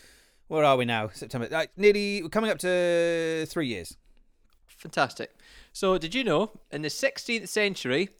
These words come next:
Speaker 2: Turkish women could initiate a divorce if their husbands didn't pour coffee for them.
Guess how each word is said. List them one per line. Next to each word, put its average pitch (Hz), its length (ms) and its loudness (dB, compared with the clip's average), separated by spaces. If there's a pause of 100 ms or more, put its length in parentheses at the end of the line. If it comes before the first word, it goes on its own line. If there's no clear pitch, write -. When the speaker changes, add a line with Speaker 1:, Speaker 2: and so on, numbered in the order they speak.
(380)
Speaker 2:
Turkish - 440 0
women 175 340 2
could 151 200 -4
initiate 170 520 0
a 151 40 -2
divorce 180 640 2
if - 120 -6
their 156 120 0
husbands 139 600 -2
didn't 135 280 -4
pour 127 200 -4
coffee 180 400 -2
for 131 260 -2
them. 127 180 -6